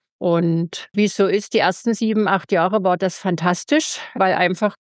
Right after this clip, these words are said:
ich jetzt zur Ruhe gekommen war, praktisch Nestbau betreiben konnte.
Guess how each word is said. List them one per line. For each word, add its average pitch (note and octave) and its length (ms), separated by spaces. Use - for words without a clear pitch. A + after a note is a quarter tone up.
ich - 220
jetzt F#3+ 320
zur E3+ 140
Ruhe C4+ 200
gekommen A3 440
war, G3 320
praktisch - 380
Nestbau G3 580
betreiben G3+ 560
konnte. G3+ 540